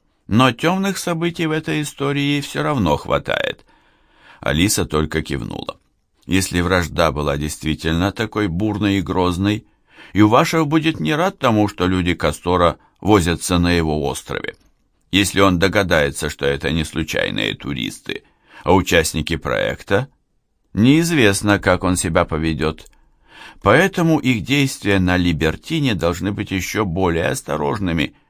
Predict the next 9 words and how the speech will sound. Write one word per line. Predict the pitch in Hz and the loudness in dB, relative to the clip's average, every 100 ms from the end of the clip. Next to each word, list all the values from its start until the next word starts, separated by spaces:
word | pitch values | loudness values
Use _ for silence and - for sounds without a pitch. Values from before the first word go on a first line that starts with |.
| _ _ | _ _
чем | - 107 | -2 0
предполагалось | 82 87 90 90 80 73 73 76 | 0 -2 0 2 2 2 0 0
изначально. | 78 82 76 - 50 50 50 - _ _ _ _ _ | -2 -2 -2 -4 -6 -6 -12 -16 _ _ _ _ _
Но | 104 147 147 | 2 2 2
всё | - 170 | 0 0
равно | 175 160 147 120 95 - | 0 2 4 4 4 2
угроза, | 95 87 110 104 80 69 | -2 0 0 2 4 2
обнаруженная | 64 76 87 80 76 64 57 | 2 -2 -2 -2 -2 -2 -2
Вероникой, | 69 69 73 90 90 113 - | -2 -2 0 0 2 -2 -2